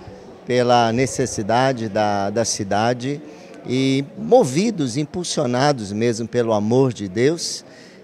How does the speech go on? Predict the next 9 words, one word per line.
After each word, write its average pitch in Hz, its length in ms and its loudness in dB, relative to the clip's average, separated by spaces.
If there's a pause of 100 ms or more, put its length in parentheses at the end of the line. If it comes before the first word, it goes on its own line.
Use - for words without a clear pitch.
(120)
em 127 520 -2
abençoar 170 640 -2
esta 139 240 -4
cidade. 92 540 -4
Tradicionalmente, 131 920 0
nesse 120 520 -2 (200)
período 131 480 2
de 98 140 -10
carnaval, 110 720 -2